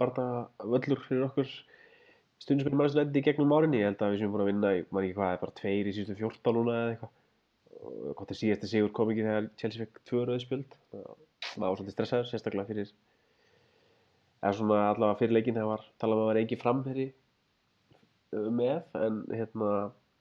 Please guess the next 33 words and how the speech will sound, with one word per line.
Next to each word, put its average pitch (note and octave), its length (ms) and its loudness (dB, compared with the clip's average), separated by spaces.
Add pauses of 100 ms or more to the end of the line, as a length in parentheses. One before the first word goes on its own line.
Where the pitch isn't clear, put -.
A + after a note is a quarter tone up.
(1120)
eh, D2 400 -2
svo A2+ 140 -2
virðist, - 260 -8
virðist D2+ 500 -2
þeir A2 100 0
hafa G#2+ 140 -2
tekist A2 220 -2
að - 60 -10
smygla B2 360 2
Rashford C#3 300 -4
einhvern D3 220 -2
veginn C#3 140 -2
þarna C#3 200 -4 (180)
bak B2 140 -4
við C3 100 -12
tjöldin D3 280 -4 (260)
inn C3 160 -4
í, - 0 - (260)
hérna, B2 300 -4 (1120)
leikinn. C3 200 6
Þetta F2 320 4
var G2 160 6
svona G#2 280 4 (1500)
bara G#2+ 240 4
svekkjandi. C3 440 4 (360)
Leikurinn A2+ 260 4
náttúrulega A2+ 220 0
var A2+ 80 -8
bara A#2+ 140 6 (100)
ónýtur C3 360 4
um B2+ 80 6
leið B2+ 180 4
og G2+ 460 -4